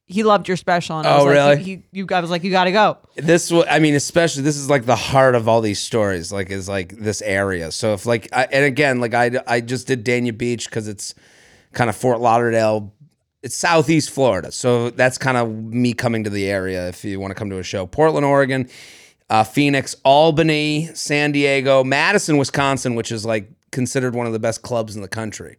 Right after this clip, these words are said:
Speaker 1: Yeah.
Speaker 2: Weirdly. Uh,
Speaker 1: I
Speaker 2: Madison.
Speaker 1: like Madison. I've been there.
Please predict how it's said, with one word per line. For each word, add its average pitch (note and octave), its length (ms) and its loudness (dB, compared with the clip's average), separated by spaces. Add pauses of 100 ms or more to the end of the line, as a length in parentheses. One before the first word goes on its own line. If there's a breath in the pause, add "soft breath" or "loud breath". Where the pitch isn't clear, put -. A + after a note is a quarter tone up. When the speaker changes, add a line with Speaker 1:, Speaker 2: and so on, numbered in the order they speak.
(140)
Speaker 1:
Yeah. D#3+ 320 -8 (160)
Speaker 2:
Weirdly. F#2 680 -4 (120)
Uh, A2 40 -4
Speaker 1:
I G2+ 420 0
Speaker 2:
Madison. G#3+ 260 2
Speaker 1:
like A#2+ 80 0 (100)
Madison. A#2+ 220 -4
I've E3 80 -8
been F3 140 -10
there. F3 180 -10